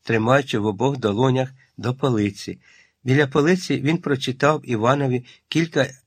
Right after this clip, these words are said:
японських хоку в російських перекладах, а тоді взяв до рук книжечку Рабіндраната Тагора «Садівник». «Божевільний подорожній», — почав читати він трохи піднесеним тоном, — шукав того каміння,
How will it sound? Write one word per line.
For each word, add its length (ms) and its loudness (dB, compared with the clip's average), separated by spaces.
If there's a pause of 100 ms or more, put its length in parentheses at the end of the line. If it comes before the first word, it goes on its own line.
(160)
японських 640 -2
хоку 640 -2 (260)
в 40 -4
російських 640 -4
перекладах, 640 -2 (300)
а 120 2
тоді 320 2
взяв 380 2
до 160 2
рук 220 -2
книжечку 760 0 (340)
Рабіндраната 920 4
Тагора 580 0 (220)
«Садівник». 760 0 (460)
«Божевільний 640 4
подорожній», — 800 0 (280)
почав 380 -2
читати 520 -2
він 160 -2
трохи 360 -4
піднесеним 680 -2
тоном, — 440 -4 (360)
шукав 440 0
того 320 0
каміння, 580 2